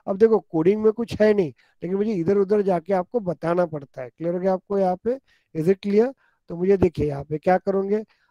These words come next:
अभी जाऊँगा यहाँ पे तो वही एटीन डिजिट का आएगा। तो मैं क्या करूँगा, setup पे जाता हूँ, switch to classic mode में जाता हूँ, मतलब मैं हर्षा को convert करता हूँ classic के अंदर, समझ में आ रहा है आपको?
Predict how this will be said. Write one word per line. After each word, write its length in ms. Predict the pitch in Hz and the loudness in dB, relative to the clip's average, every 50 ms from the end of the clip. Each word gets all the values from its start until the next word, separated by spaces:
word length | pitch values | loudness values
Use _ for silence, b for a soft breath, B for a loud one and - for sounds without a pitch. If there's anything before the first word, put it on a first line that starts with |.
| _ - | _ -8
अभी 320 | 160 156 175 190 220 190 175 | -4 0 0 0 0 -2 -8
जाऊँगा 420 | 185 147 165 160 170 185 196 202 208 | -6 -2 0 0 2 2 2 2 4
यहाँ 200 | 202 190 185 190 | 4 4 2 0
पे 120 | - 214 | -2 -2
तो 140 | 208 - 220 | -2 0 0
वही 240 | 196 202 214 254 - 208 | 2 2 2 2 4 2
एटीन 300 | 208 196 - 226 214 208 | 2 2 4 2 2 2
डिजिट 260 | 196 196 185 190 160 | 0 0 0 -2 -2
का 140 | - 180 170 | 0 0 2
आएगा। 260 | 156 147 131 135 135 | 2 0 -2 -4 -12
तो 140 | - - 151 | -12 -12 -8
मैं 160 | 151 165 170 | -6 -4 -4
क्या 140 | - 190 185 | -2 -4 -4
करूँगा, 360 | - 196 185 185 196 202 214 | -4 -4 -6 -4 -4 -6 -6
setup 340 | 165 - 165 151 - 185 185 - | -6 -6 -8 -6 -6 -8 -6 -6
पे 100 | 202 180 | -8 -6
जाता 280 | 160 156 147 _ - 143 | -4 -4 -6 _ -6 -6
हूँ, 260 | 143 180 226 262 277 _ b b b b b b b b b _ _ _ _ _ _ _ _ _ _ _ _ _ _ _ _ _ _ _ _ _ _ _ _ _ - | -6 -6 -6 -8 -14 _ b b b b b b b b b _ _ _ _ _ _ _ _ _ _ _ _ _ _ _ _ _ _ _ _ _ _ _ _ _ -16
switch 260 | - - 165 196 196 - - | -8 -2 -2 -2 -2 -2 -6
to 60 | 208 196 - 196 | -6 -6 -2 -2
classic 360 | 170 160 - - 180 - 175 | -4 -4 -4 -8 -10 -10 -8
mode 220 | 165 156 151 143 | -6 -6 -6 -6
में 100 | 143 143 | -6 -8
जाता 300 | 139 139 139 147 - 151 | -8 -10 -10 -12 -10 -10
हूँ, 200 | 160 190 262 311 _ _ _ _ _ _ _ _ _ _ - | -8 -8 -10 -12 _ _ _ _ _ _ _ _ _ _ -8
मतलब 220 | 151 160 165 170 | -4 -2 -2 0
मैं 120 | 175 185 | 0 0
हर्षा 360 | 170 151 151 147 - - 175 175 _ _ _ _ _ _ - | 0 -2 -2 -4 -2 -4 -4 -4 _ _ _ _ _ _ -8
को 100 | - 196 | -8 -8
convert 360 | - - 170 160 160 165 160 | -4 -4 -4 -2 -2 -2 -4
करता 320 | - - 156 147 - 185 | -2 -6 -6 -4 -2 -2
हूँ 160 | 196 220 214 208 _ b b b b b b b b _ _ _ _ _ _ _ _ _ _ _ _ _ _ _ _ _ - 185 - - _ _ _ _ _ - | -2 -2 -2 -6 _ b b b b b b b b _ _ _ _ _ _ _ _ _ _ _ _ _ _ _ _ _ -20 -20 -20 -20 _ _ _ _ _ 2
classic 360 | 185 185 180 - 180 196 _ - | 4 4 4 4 2 -2 _ -2
के 80 | 170 | -2
अंदर, 340 | 156 139 127 120 113 107 - - _ _ _ _ _ _ _ - - | -2 -2 -4 -8 -10 -10 -10 -14 _ _ _ _ _ _ _ -12 -10
समझ 220 | 156 151 165 175 | -6 -4 -2 0
में 120 | 185 185 | 2 2
आ 40 | 185 | 4
रहा 120 | 185 190 190 | 4 4 2
है 60 | 190 | 2
आपको? 280 | 180 - 208 233 269 | -2 -4 -4 -4 -6